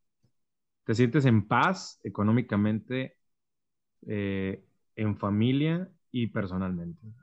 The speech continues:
Ese sería el éxito para mí. O sea, un lugar donde me genere la paz, eh, para que el dinero no sea un problema, que esté con mi familia y que tenga la salud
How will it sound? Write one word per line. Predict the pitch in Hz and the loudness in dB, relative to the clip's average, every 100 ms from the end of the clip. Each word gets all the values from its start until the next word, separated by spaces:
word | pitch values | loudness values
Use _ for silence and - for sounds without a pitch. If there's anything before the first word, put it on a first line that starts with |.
| _ _ _ - | _ _ _ -10
Ese | 127 113 | -2 -2
sería | 117 107 | 0 0
el | 104 | 2
éxito | 92 104 98 | 0 -4 -10
para | 98 92 | -8 -8
mí. | 90 _ _ _ _ _ _ - | -10 _ _ _ _ _ _ -10
O | 101 | -4
sea, | 98 | -2
un | 98 | 0
lugar | 110 110 107 | 0 2 2
donde | 104 101 | 0 0
me | 98 | -2
genere | 95 101 101 101 | -4 -12 -14 -12
la | 98 - | -12 -6
paz, | 110 117 - | -4 -4 -6
eh, | 95 95 92 _ _ _ _ - | -6 -6 -8 _ _ _ _ -6
para | 101 98 95 95 95 92 | -2 0 0 -2 -6 -6
que | 104 | -6
el | |
dinero | 98 104 104 | -4 -2 -2
no | 104 | -2
sea | 104 | -4
un | 98 | -6
problema, | 104 113 127 131 120 | -4 -4 -4 -6 -10
que | 95 | -18
esté | 104 | -20
con | - 107 | -8 -8
mi | |
familia | 104 107 123 127 | -6 -6 -4 -6
y | 117 | -8
que | 101 | -12
tenga | 95 95 | -8 -6
la | 95 | -6
salud | 101 98 | -4 -4